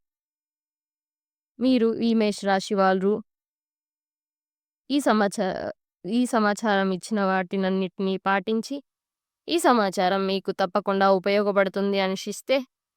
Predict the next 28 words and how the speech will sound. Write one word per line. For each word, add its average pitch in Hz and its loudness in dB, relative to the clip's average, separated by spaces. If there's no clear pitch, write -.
మీ 294 -2
కులదైవం 190 2
పేరేమిటో 190 -2
కామెంట్ 196 -2
సెక్షన్‌లో 233 -2
తప్పకుండా 240 0
పంచుకోండి. 247 -2
ఈ 320 2
వీడియోలో 202 2
ఉన్న 190 0
సమాచారం 196 -2
మీకు 190 -2
ఉపయోగకరంగా 190 0
అనిపించినట్లయితే, 196 -4
లైక్ 240 0
బటన్ 262 2
నొక్కి 190 -2
మీ 196 0
ప్రియమైన 190 0
వారితో 190 0
షేర్ 202 -4
చేయడం 190 0
మర్చిపోకండి. 185 -6
అలాగే 294 6
మా 220 4
ఛానల్ను 190 0
సబ్స్క్రైబ్ 247 -2
చేసుకుని, 196 -2